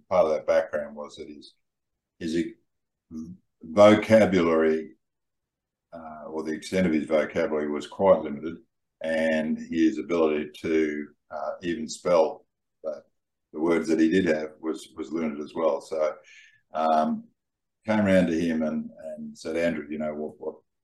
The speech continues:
did you make of the book? What sort of cheese are you going to move?" And he said, "Well, Coach, um, you know what? I've, I've never read a book up until now, and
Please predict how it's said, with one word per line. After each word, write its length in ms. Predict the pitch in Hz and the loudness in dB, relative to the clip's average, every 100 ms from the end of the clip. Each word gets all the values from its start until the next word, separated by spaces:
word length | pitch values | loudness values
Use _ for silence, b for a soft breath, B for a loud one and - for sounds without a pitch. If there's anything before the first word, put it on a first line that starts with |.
| _ _ _ | _ _ _
did 120 | 78 | -2
you 100 | 85 | 0
make 240 | 80 76 | 0 -2
of 80 | 76 | -4
the 60 | 71 | -4
book? 280 | 90 82 82 | -2 -2 -4
What 120 | - _ _ _ _ | -16 _ _ _ _
sort 120 | 76 73 | -16 -16
of 60 | |
cheese 340 | - 80 73 76 | -10 -6 -6 -2
are 40 | |
you 120 | 80 | -2
going 200 | 80 73 | 0 -6
to 40 | 71 | -10
move?" 220 | 71 - _ _ _ _ _ _ _ _ _ _ _ _ _ _ _ _ - | -16 -20 _ _ _ _ _ _ _ _ _ _ _ _ _ _ _ _ -4
And 200 | 90 92 | 2 4
he 80 | 85 | 4
said, 260 | 104 92 | 4 4
"Well, 380 | 95 92 90 - - | 6 6 4 -4 6
Coach, 520 | 104 131 - - - _ _ _ _ _ _ _ | 8 8 4 -10 -16 _ _ _ _ _ _ _
um, 800 | 101 92 87 87 85 85 82 85 - - - - | -6 -4 -2 -2 -4 -4 -6 -10 -14 -18 -20 -6
you 100 | 98 | 0
know 200 | 98 95 | 4 6
what? 180 | 104 110 | 6 6
I've, 480 | 87 85 - - 82 | 4 2 0 -4 0
I've 100 | 90 | 6
never 300 | 131 117 101 | 6 8 6
read 240 | 101 95 | 8 6
a 40 | |
book 300 | 82 92 80 - | 4 0 -4 -6
up 160 | - 78 | -6 -6
until 320 | 73 82 76 | -6 -6 -2
now, 320 | 82 107 123 - _ _ _ _ _ _ - | 0 2 0 -6 _ _ _ _ _ _ -6
and 500 | 90 87 87 87 | 0 4 4 2